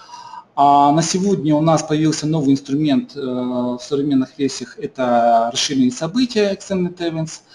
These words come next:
А, но, тем не менее, э, лично я привык к профайлеру, да, я позволяю его использовать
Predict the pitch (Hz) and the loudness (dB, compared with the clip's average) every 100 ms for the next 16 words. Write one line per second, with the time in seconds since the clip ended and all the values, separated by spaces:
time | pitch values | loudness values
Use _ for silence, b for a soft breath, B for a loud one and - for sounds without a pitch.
0 | B B B - 147 151 151 180 269 262 | B B B -2 4 4 4 4 2 2
1 | 226 214 202 185 196 196 180 165 147 135 | 2 4 4 2 2 2 2 2 2 0
2 | - 135 127 131 160 - 165 160 135 151 | -2 -4 -2 -2 -4 -4 -2 -2 -2 -2
3 | 196 240 - 151 160 131 123 120 147 175 | -2 -2 -4 -6 -4 -4 -4 -4 -2 0
4 | 127 123 131 135 135 123 123 123 - 196 | 0 -4 -8 -2 -2 -2 -4 -6 -2 0
5 | 202 185 180 | 0 0 -4